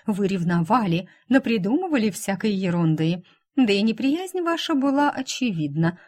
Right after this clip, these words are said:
особенно для меня. Вы, кстати, нашли цепочку, которую я положила под кровать Закари?»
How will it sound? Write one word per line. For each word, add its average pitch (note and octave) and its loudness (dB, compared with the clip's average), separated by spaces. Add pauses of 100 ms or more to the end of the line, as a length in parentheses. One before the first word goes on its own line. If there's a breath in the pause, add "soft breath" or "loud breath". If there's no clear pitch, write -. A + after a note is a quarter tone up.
(160 loud breath)
особенно D#3 -2
для D#3+ 0
меня. C#3+ -2 (380)
Вы, A3+ -2
кстати, D4+ 0
нашли D4+ 2
цепочку, A3 -6
которую G#3 -2
я G#3 -2
положила A3+ -2
под G3 -10
кровать E3 -4
Закари?» E3 -4